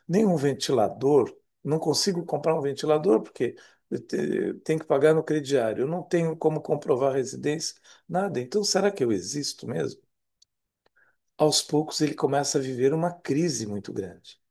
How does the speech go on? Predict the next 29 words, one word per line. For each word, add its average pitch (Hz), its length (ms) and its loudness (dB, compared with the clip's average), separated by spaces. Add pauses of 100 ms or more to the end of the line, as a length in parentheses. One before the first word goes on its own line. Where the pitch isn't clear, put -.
(280)
de 110 120 -10
identidade, 139 800 -2
de 104 80 -8
identificação. 127 880 -4
O - 80 -18 (1400)
pai 127 200 2
dele, 123 380 4
os 107 140 -4
amigos, 120 500 -2
todos 135 380 0
tentam 131 640 -2
ajudar. 107 600 -6
Uma 117 160 -4
das 120 200 0
cenas 143 400 -4
mais, 147 560 -2 (800)
ah, 117 380 0 (160)
contundentes 147 760 -2
de 120 140 -6
todo 156 280 0
o 151 80 -12
trabalho 123 400 0
é - 20 -6
quando 156 240 -2
ele 165 120 -2
resolve 151 760 0
abandonar 143 520 0
o 175 60 -4
circo. - 580 -4